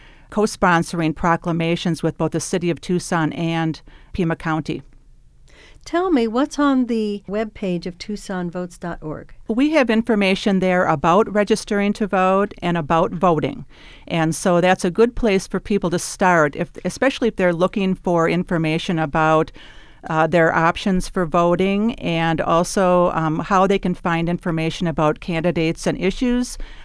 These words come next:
Speaker 1: on some unbiased, nonpartisan websites.
Speaker 2: Good. So people don't have to go to the League of Women Voters website to get there.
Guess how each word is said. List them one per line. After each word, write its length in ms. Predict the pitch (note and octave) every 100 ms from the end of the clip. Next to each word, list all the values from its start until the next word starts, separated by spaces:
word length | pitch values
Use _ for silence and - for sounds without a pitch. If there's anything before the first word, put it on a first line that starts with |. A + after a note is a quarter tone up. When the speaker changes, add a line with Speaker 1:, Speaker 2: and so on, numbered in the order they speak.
| -
Speaker 1:
on 340 | E3+ E3 E3+
some 420 | - G3 E3 E3 -
unbiased, 800 | F#3+ G3 F3 D#3 E3 E3 - -
nonpartisan 800 | E3 D#3+ D#3+ - D#3+ D#3 D3+ D3
websites. 640 | D3 - D#3 - - - - - - -
Speaker 2:
Good. 460 | C#4+ F#4 F3+ D3 - - - -
So 160 | B3
people 320 | A#3+ D#4 D4 A3
don't 280 | B3+ D4
have 220 | - B3 B3
to 80 | G#3
go 180 | A3
to 160 | G#3 A3+
the 100 | F#3+
League 180 | G3+ G3+
of 120 | F#3
Women 280 | F#3+ F3+ E3+
Voters 380 | A3+ E4 C#4 -
website 520 | D#3+ D#3 - D#3 -
to 100 | E3
get 280 | D#3+ D3 -
there. 280 | C#3+ C#3